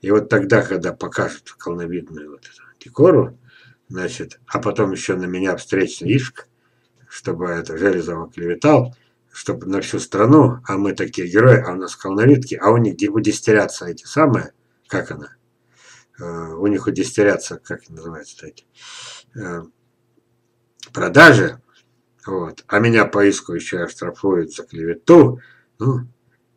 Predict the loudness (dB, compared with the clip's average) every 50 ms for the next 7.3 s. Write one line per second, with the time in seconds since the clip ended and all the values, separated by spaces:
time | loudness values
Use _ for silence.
0 | _ _ 2 6 8 8 8 8 8 6 4 2 2 0 -2 -2 -2 -2 -4 -6
1 | -6 -8 -12 -16 -16 -16 -16 -16 -18 -20 -20 -20 -20 _ _ _ _ _ _ -20
2 | -20 -20 -20 _ _ _ -16 -12 -10 -10 -10 -12 -14 -18 -18 -20 _ _ _ _
3 | -20 -20 -16 -14 -12 -8 -2 2 2 2 2 0 -4 -14 _ _ _ _ _ _
4 | _ _ _ _ _ _ _ -20 _ _ _ _ _ _ _ _ _ _ _ _
5 | _ _ -16 -16 -12 -2 2 4 4 6 4 2 2 0 -2 -2 0 0 0 -2
6 | -2 -6 -12 _ _ _ _ _ _ -20 -20 -20 -18 -14 -12 -10 -8 -8 -10 -10
7 | -12 -12 -12 -10 -8 -8